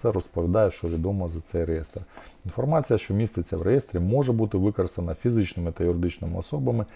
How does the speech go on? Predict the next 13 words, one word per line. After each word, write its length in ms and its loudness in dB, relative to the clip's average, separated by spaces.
а 80 0
також 300 2
державою 640 6
Україна 440 4
для 140 4
подання 460 2
заяв 420 4
та 80 0
позовів 580 2
до 140 0
судових 480 4
органів 520 2
та 240 4